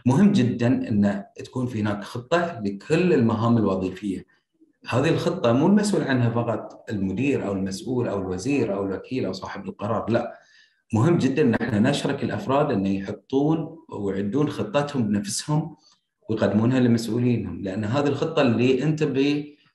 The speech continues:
تتم متابعتك عليها. طبعًا، آه، شلون أنا أحدد أن هذا الموظف قاعد ينتج، هذا الموظف قاعد، آه، ملتزم بشغله؟ لازم في هناك تكون، يكون في، تكون في معايير، أو بالأحرى معيار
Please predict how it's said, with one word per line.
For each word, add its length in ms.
تتم 600
متابعتك 580
عليها. 300
طبعًا، 420
آه، 320
شلون 320
أنا 160
أحدد 480
أن 120
هذا 320
الموظف 440
قاعد 200
ينتج، 520
هذا 180
الموظف 480
قاعد، 400
آه، 420
ملتزم 440
بشغله؟ 500
لازم 380
في 280
هناك 260
تكون، 640
يكون 280
في، 180
تكون 260
في 100
معايير، 720
أو 140
بالأحرى 600
معيار 580